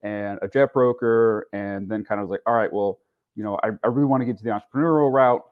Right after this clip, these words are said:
Um, and so eventually started a house cleaning company with my girlfriend.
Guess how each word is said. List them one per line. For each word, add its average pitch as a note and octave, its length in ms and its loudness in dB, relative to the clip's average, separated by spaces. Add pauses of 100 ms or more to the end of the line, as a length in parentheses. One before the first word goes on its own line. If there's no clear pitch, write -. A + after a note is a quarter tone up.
(140)
Um, F#2+ 500 -6
and G#2 100 -12
so A2 100 -4
eventually A2 400 -4
started G#2 300 -4
a - 20 -4
house A#2 180 -2
cleaning A#2 200 -8
company G#2+ 220 -8
with G2 60 -10
my F#2+ 100 -8
girlfriend. A#2+ 640 -2